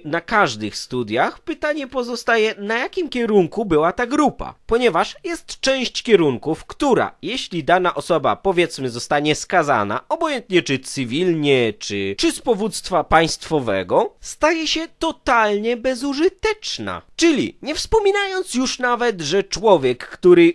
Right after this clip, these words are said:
słusznie zrobił, ponieważ doniósł o całej sprawie, mało tego, udokumentował ją,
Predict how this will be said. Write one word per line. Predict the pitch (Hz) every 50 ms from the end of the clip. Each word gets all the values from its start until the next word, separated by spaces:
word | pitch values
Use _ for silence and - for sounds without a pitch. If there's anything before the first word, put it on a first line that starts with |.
| - - -
słusznie | - - - 311 349 359 - - - 185 165 143 123
zrobił, | 110 120 139 127 113 107 90 87 87 - -
ponieważ | - 160 190 226 240 240 233 247 254 247 - - - - -
doniósł | 113 104 - 254 285 302 269 214 180 143 - 160 156 -
o | 139 143
całej | - - 180 165 160 156 135
sprawie, | - - - - - 156 135 131 131 127
mało | 127 156 220 277 254 214 190
tego, | - 175 143 147
udokumentował | 147 - 180 175 143 165 147 - - 208 143 143 135 131 135 - 226 262 294 285 - 233 247 247
ją, | 117 107 101 98 101 127 -